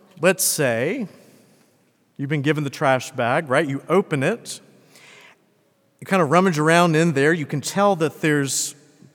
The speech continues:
probably a gift in there, but, well, there's also a used Band-Aid that you had thrown away after the scrape your knee got had crusted over.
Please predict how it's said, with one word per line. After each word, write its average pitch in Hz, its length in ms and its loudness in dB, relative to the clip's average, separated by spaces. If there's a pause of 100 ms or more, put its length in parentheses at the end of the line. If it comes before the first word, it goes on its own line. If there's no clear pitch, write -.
(140)
probably 143 440 0
a 120 40 -2
gift 147 420 0
in 131 200 -4
there, 127 320 0
but, 147 320 -4
well, 151 360 0 (380)
there's 233 200 4
also 190 340 4
a 214 40 2
used 135 460 -4
Band-Aid 143 720 2
that 117 100 -6
you 139 120 -4
had 127 100 -6
thrown 160 400 0
away 160 440 2
after 120 240 -4
the 123 140 -8
scrape 156 560 -2
your 139 140 -4
knee 147 340 -2
got 107 460 -4
had 127 180 -12
crusted - 500 -4
over. 117 520 -6